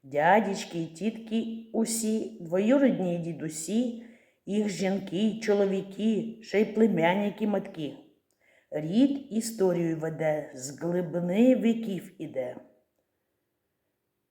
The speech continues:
Родовий світ ти вивчай, древа роду пам'ятай.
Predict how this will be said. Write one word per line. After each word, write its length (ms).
Родовий 580
світ 480
ти 120
вивчай, 760
древа 420
роду 680
пам'ятай. 720